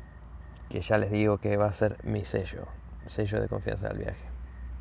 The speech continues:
Ah, y todavía no les dije,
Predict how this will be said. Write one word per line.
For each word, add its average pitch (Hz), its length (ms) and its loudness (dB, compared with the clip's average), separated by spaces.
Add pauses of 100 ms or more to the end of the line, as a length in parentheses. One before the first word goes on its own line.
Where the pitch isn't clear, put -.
(2000)
Ah, 131 220 0 (1600)
y 104 420 2
todavía 107 300 4
no 107 100 8
les 98 160 2
dije, 104 340 2